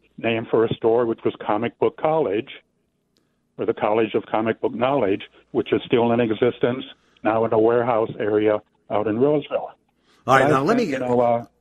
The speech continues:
Speaker 2: I,
Speaker 1: probably
Speaker 2: I,
Speaker 1: half
Speaker 2: I
Speaker 1: of my, uh, half of thirty years working in that store.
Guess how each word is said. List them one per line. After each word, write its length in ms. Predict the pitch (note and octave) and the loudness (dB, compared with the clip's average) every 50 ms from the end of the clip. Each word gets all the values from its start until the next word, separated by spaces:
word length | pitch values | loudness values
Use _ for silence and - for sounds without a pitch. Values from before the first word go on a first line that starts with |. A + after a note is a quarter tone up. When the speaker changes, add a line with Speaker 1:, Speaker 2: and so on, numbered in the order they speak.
| _ _ _ _ _ _ _ _ - | _ _ _ _ _ _ _ _ -8
Speaker 2:
I, 100 | B2 C3+ | -6 -6
Speaker 1:
probably 360 | - - C#3 C3+ - C3+ B2 G#2+ | -6 -6 -6 0 2 2 2 0
Speaker 2:
I, 60 | G2+ | 0
Speaker 1:
half 360 | B2 C3+ C#3 C#3+ D3+ - - | 0 0 0 0 0 -2 -6
Speaker 2:
I 60 | D3+ | -10
Speaker 1:
of 160 | B2 A#2 - | -12 -10 -8
my, 420 | - A#2+ B2 A#2+ A#2 A#2 A#2 A2+ G2+ _ _ _ _ _ _ _ _ _ _ _ _ _ _ _ _ _ _ _ _ _ - | -4 -2 -2 0 0 -2 -4 -6 -8 _ _ _ _ _ _ _ _ _ _ _ _ _ _ _ _ _ _ _ _ _ -6
uh, 360 | - C3+ A#2 A2+ A2+ A2 A#2 - - _ _ _ _ _ _ _ _ _ - | -2 0 0 0 0 -2 -2 -4 -10 _ _ _ _ _ _ _ _ _ -4
half 240 | - C#3+ C#3 - - | -2 -2 -2 0 0
of 100 | D3+ A#2+ - - - | -2 -2 -4 -4 -2
thirty 240 | D3 C#3 C#3 C#3 | 0 0 0 0
years 460 | C3+ B2+ B2+ C#3 C#3+ C3 A#2 A2 A2+ - - - _ _ _ _ - - | 0 0 2 2 4 4 2 2 0 -2 -6 -14 _ _ _ _ -10 -2
working 400 | C3+ B2 B2 A#2+ - A#2 A2+ G#2 | 0 0 0 0 -2 -4 -4 -4
in 80 | G2+ | -2
that 200 | G#2+ G2 G#2 - - | -2 -4 -4 -4 -4
store. 260 | - - E2 - - | -2 -2 -2 -2 -4